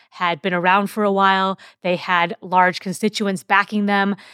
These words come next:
They were in the newspapers all the time, giving speeches, giving stump speeches all the time. Uh,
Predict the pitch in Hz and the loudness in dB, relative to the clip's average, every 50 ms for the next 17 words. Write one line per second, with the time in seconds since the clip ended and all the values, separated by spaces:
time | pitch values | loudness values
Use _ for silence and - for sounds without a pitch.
0 | - _ _ - 165 165 190 185 185 180 175 180 180 175 196 - - 214 196 185 | -20 _ _ -8 -2 0 0 2 2 0 0 0 2 0 0 0 -2 -2 0 0
1 | 185 180 180 175 180 156 139 - 185 170 165 160 156 160 170 175 185 233 254 208 | 0 -2 -4 -4 -6 -6 -4 -2 0 0 0 -2 -4 -6 -6 -2 0 0 0 -2
2 | - - 226 233 220 - 233 214 185 214 190 196 202 196 - - 196 185 185 190 | -2 0 0 0 0 0 0 0 0 0 0 0 0 -2 0 0 0 0 0 -2
3 | 170 175 160 160 147 - - - - 226 220 - - 220 214 208 208 190 165 170 | -4 -6 -8 -10 -10 -12 -6 -2 0 0 0 0 0 -2 -2 -2 -2 -4 -8 -8
4 | 165 - - - 202 202 208 202 - - - 220 214 208 - 226 220 - - - | -10 -12 -4 -2 0 0 0 -2 -4 -6 -4 -4 -4 -2 -2 -2 -2 -2 0 -2
5 | 196 196 190 208 - - 220 214 214 226 240 254 - - - - - - _ - | -2 -2 -2 -4 -6 -4 -2 0 0 0 0 -2 -4 -10 -20 -20 -20 -14 _ -2
6 | 185 185 180 175 185 | 0 0 2 0 0